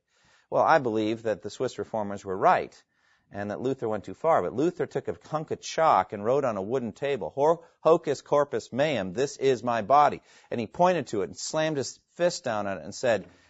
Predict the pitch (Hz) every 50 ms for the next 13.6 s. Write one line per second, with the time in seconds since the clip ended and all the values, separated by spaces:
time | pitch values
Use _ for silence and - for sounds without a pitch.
0 | _ - 120 104 - 120 98 98 139 175 170 - 160 123 - 113 - - - 151
1 | 131 - - - - 78 101 95 90 107 110 113 - - 101 85 82 117 123 120
2 | 92 - - - - - _ _ _ _ _ _ _ _ _ _ - - - 147
3 | 143 - 120 101 95 82 110 107 104 95 85 107 117 131 131 90 69 80 120 160
4 | - - - 220 151 - - 139 113 135 123 - - 117 113 104 90 113 110 110
5 | 101 92 - - - - 123 117 92 78 76 - - 82 69 53 - _ _ _
6 | - 92 101 104 113 113 - _ _ _ _ _ _ - 147 156 151 - - -
7 | 104 147 139 131 120 101 139 143 - - 135 147 175 190 160 143 135 147 160 151
8 | 135 - - 139 131 127 123 117 - - 143 127 107 95 117 131 139 131 123 120
9 | 120 117 113 110 101 95 87 90 87 113 113 - - - - - - _ 98 87
10 | 71 - - _ _ _ _ _ _ _ _ _ _ _ _ - 123 127 127 117
11 | 113 110 - 110 135 135 131 139 120 123 107 - 131 117 104 - - 101 101 110
12 | 98 85 87 90 92 95 107 110 113 113 - 92 95 110 117 120 107 101 92 80
13 | 82 80 82 - _ - 101 95 - - - -